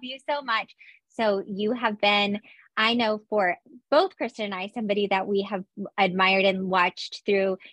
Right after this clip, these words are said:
your own pageant journey and competing and all the things that you've done in your own pageant life, plus coaching and all the insights you have.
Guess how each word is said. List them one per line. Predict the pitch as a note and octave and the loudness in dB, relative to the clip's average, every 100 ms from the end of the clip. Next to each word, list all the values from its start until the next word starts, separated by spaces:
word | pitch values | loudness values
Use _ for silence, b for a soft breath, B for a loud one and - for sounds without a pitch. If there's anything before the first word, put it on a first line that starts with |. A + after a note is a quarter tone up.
| - | -2
your | G3+ G#3+ G#3 | 2 2 2
own | F#3 F#3+ | -6 -6
pageant | - F3+ F3+ F3 | -6 -6 -6 -6
journey | F3+ F3 F#3+ G3+ G#3+ | -2 -2 0 -2 -2
and | F#3+ F3+ | -2 -6
competing | - F#3+ - B3+ B3+ C4 B3 | -6 -10 -6 -2 0 2 2
and | G#3 | 0
all | G3+ G#3 | 0 0
the | G#3+ | 0
things | A#3+ A3+ G#3+ | 0 0 -2
that | G3+ | -2
you've | G3+ G#3 | -2 -4
done | A#3+ G#3+ | -2 -2
in | G3+ F#3 | -2 -4
your | F#3+ F#3+ F3+ B B A#3+ | 0 0 -2 B B -4
own | A#3 F4 G4+ | 0 0 -2
pageant | A#3+ G#3+ G#3+ F3+ | -4 -4 -6 -6
life, | F3 G#3+ - _ | -6 -6 -10 _
plus | D4 F#4 - - | -2 -2 -6 -8
coaching | G3+ G3 A#3+ B3 | -6 -4 -6 -4
and | F#3 F3+ - | -4 -6 -6
all | G#3 | -4
the | G#3+ G#3+ G3+ F#3 - _ | 2 4 4 0 -6 _
insights | G#3+ G#3+ A#3+ G#3+ - | -2 0 0 -4 -6
you | A3 | -8
have. | G3 F#3 | -4 -4